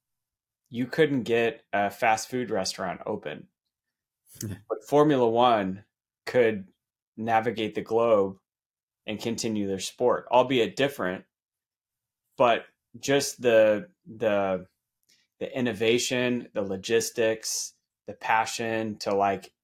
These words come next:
Speaker 1: make that happen is really impressive,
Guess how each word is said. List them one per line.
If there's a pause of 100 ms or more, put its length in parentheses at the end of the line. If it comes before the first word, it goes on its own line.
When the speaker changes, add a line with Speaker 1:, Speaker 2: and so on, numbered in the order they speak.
(100)
Speaker 1:
make
that
happen (440)
is
really
impressive,